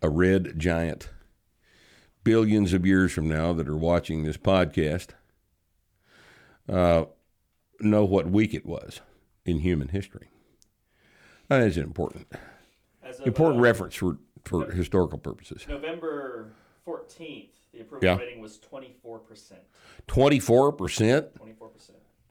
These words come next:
Speaker 1: As of November fourteenth.
Speaker 2: Mm-hmm.
Speaker 1: Where did I get the six percent? Maybe that's just my estimate of current
Speaker 2: Uh, the, the
Speaker 1: satisfaction.
Speaker 2: last six percent,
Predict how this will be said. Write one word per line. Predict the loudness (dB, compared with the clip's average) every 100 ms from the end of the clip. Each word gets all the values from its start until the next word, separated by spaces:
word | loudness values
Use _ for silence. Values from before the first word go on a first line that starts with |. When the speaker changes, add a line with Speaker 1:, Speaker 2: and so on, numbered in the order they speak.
| _ _ _ _ 0
Speaker 1:
As | 2 4
of | 2 2
November | 2 2 2 2 0 -2
fourteenth. | -2 -2 -2 -4 -6 -6 -14
Speaker 2:
Mm-hmm. | -20 _ -20 -20 -8
Speaker 1:
Where | -2 2
did |
I | 2
get | 2 -4
the | -4
six | 0 0 0 -6
percent? | -12 -12 -14 -16 -20 -20 -20 -20 _ -18 -16 -16 -18 -20 _ -4
Maybe | 2
that's | 2 2
just | 2 0 2
my | 4 2 2 2
estimate | 2 2 0 0
of | -2 -6
current | -4 0 2 0 -8 _ -20 _ _ _ _ _ _ _
Speaker 2:
Uh, | -8 -8 -8
the, | -10 -16 -16
the | -8
Speaker 1:
satisfaction. | 2 2 2 2 2 2 0 -2
Speaker 2:
last | -2
six | -2
percent, | -6 -12 -14 -14